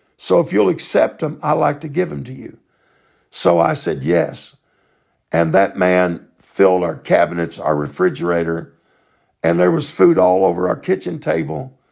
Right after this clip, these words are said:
And I'll never forget that day as a young evangelist when I had nothing, didn't know where it was coming from, that God spoke to a man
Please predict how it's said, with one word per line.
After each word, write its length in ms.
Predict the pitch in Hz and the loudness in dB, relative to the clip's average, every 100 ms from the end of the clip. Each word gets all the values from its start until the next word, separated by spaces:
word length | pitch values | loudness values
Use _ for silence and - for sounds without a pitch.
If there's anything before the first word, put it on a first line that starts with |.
| _ _ _ _ - | _ _ _ _ -4
And 100 | 165 | 0
I'll 140 | 170 | 0
never 320 | 175 190 196 202 | 2 2 0 -2
forget 640 | 180 151 151 - - - _ _ _ _ _ 123 | -6 -4 -4 -6 -10 -20 _ _ _ _ _ -12
that 480 | 117 175 220 - | 0 2 2 0
day 520 | 170 196 160 107 - _ _ _ _ _ - | 0 2 2 -4 -14 _ _ _ _ _ -4
as 180 | 156 | -2
a 80 | 143 | -2
young 360 | 131 165 185 202 | 2 4 4 2
evangelist 800 | 175 175 156 135 123 123 - - _ _ _ _ - | 0 2 0 -2 -8 -10 -12 -18 _ _ _ _ -6
when 160 | 147 | -2
I 100 | 151 | 0
had 280 | 135 143 139 | 0 0 -2
nothing, 640 | 143 147 - 165 - - _ _ _ _ _ _ 131 | -4 0 0 0 -6 -20 _ _ _ _ _ _ 0
didn't 280 | 175 160 156 | 0 2 2
know 100 | 143 | 0
where 400 | 131 147 190 214 | 2 4 4 4
it 140 | 220 | 0
was 100 | 202 | -6
coming 380 | - 85 - 71 | -2 -2 -2 -8
from, 420 | - 67 - - _ _ _ _ _ _ _ - | -10 -12 -12 -20 _ _ _ _ _ _ _ -2
that 340 | 82 - 139 | 0 0 -2
God 500 | 120 170 190 196 196 | 2 4 4 2 -2
spoke 480 | 156 - 175 190 - | -10 0 2 2 -2
to 180 | - 165 | -6 -4
a 160 | - 78 | -4 -6
man 560 | 78 78 - - 143 | -8 -8 -10 -14 -20